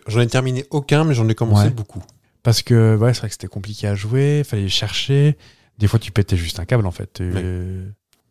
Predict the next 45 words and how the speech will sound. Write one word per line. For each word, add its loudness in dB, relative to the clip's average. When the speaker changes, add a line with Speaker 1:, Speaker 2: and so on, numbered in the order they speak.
Speaker 1:
Je -12
suis -2
pas 0
du -4
genre -4
à 0
jeter -4
la -2
manette -6
quand 0
ça 0
marche 0
pas, 4
mais -4
je -6
pense -4
que -4
j'ai, 0
j'ai 0
pu -2
le -4
faire -2
pour -4
Tomb -4
Raider. -4
Speaker 2:
Mais -2
est-ce 0
que -8
t'as 2
fait 2
des 2
codes, 2
des 2
fois ? -2
Genre -8
L 2
un, 2
R -2
un, 0
R -4
un, 0
L 0
un, 0
euh. -4
Speaker 1:
Non. -8